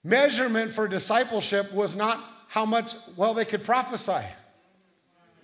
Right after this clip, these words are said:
was not how spiritual they were.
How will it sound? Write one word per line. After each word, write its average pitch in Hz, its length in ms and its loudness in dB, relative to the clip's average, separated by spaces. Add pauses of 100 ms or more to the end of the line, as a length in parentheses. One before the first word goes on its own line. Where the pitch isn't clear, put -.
(2750)
was 180 200 -4
not 226 160 6
how 233 160 4
spiritual 254 640 2
they 185 120 0
were. 151 320 -4